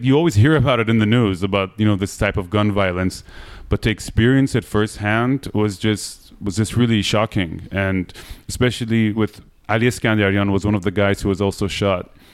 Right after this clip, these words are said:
and he was, he was, like,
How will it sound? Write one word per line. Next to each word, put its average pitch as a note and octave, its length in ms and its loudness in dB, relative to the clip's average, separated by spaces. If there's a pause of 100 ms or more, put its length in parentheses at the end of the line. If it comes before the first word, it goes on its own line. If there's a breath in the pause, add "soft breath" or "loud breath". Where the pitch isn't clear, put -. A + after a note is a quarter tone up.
(400 loud breath)
and F#2 380 -2 (120)
he G#2+ 140 0
was, B2+ 340 2 (460)
he A#2+ 80 2
was, A#2+ 120 2
like, A2 180 0